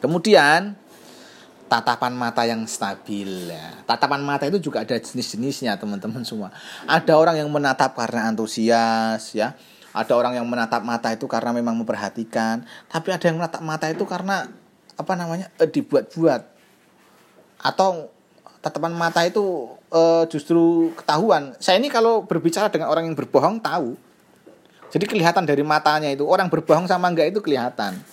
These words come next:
Dari tatapan mata atau cara mata dia berbicara itu. Kelihatan sekali. Nah,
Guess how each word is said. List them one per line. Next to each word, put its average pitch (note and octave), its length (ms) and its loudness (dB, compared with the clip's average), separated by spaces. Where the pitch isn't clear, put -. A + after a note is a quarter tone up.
Dari A#2 240 2
tatapan B2 320 4
mata B2 400 2
atau C#3 80 2
cara C3 240 0
mata C3 320 0
dia A#2+ 240 0
berbicara G2+ 560 -4
itu. F2+ 240 -10
Kelihatan A#2 480 2
sekali. F#2+ 400 -4
Nah, F2+ 160 -6